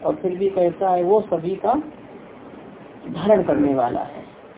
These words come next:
सभी को धारण करने वाला है, क्योंकि अधिष्ठान सभी को धारण करता है, परमात्मा अधिष्ठान है, सबको धारण करता है। ही सर्वम सदा सदम,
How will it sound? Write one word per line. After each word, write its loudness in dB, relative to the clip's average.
सभी 0
को 2
धारण -2
करने -4
वाला 4
है, 4
क्योंकि 0
अधिष्ठान 0
सभी 0
को -4
धारण -2
करता 0
है, 2
परमात्मा -2
अधिष्ठान -4
है, -2
सबको -2
धारण -2
करता 0
है। -2
ही 4
सर्वम 6
सदा 6
सदम, 2